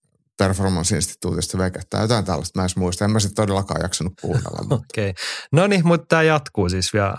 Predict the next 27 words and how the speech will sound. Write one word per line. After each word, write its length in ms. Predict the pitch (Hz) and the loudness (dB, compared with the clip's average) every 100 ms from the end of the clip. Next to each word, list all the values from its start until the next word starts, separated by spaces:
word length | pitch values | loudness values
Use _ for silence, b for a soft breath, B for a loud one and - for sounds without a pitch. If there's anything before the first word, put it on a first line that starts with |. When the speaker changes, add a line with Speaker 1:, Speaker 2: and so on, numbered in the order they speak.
| 127 | 0
Speaker 2:
Väisäsen 420 | 123 110 104 101 | 2 2 2 0
Antilta. 320 | 92 92 95 101 B B B - | 0 -2 -2 -4 B B B -2
Peristä 360 | 180 233 226 165 | 2 2 2 0
puheen 340 | 143 151 151 | 4 4 4
ollen 220 | 131 127 | 4 4
minua 260 | 127 180 180 - | 4 4 4 4
kihelmöi 540 | 208 196 175 127 113 | 4 6 6 4 4
kivasti 480 | 107 139 131 - 123 | 4 4 4 4 4
oikeista 460 | 139 135 110 - | 4 4 2 0
paikoista 540 | 101 131 127 110 98 107 | 2 2 4 2 -2 0
katsella, 460 | 147 143 - 107 98 | 2 2 2 0 0
kun 120 | 110 | 2
entiset 440 | 127 147 135 117 110 | 2 2 2 2 2
U 180 | 135 120 | 2 2
F 40 | |
C-nimet 440 | - 104 101 95 90 | 2 2 2 0 0
tekee 260 | 113 110 107 | 0 2 2
kunnon 360 | - 139 113 92 | 2 2 2 2
pankkia 540 | 120 113 - - 95 | 2 0 -2 -2 2
muualla. 640 | 104 107 87 82 64 - - - _ _ _ B B B B - | 2 2 0 -4 -8 -8 -10 -14 _ _ _ B B B B 0
Etenkin 500 | 165 170 226 170 147 | 2 4 4 4 4
Deinan 320 | 175 180 147 | 4 4 4
kipuilu 420 | - 160 - 156 123 | 4 2 4 4 6
on 120 | 117 | 6
aivan 260 | 120 123 123 | 4 4 4
orgasmahtavaa 960 | 156 143 107 - 98 90 - 95 92 | 4 4 0 0 -2 -2 0 0 2
seurata, 540 | 95 123 120 107 101 | 2 4 4 2 0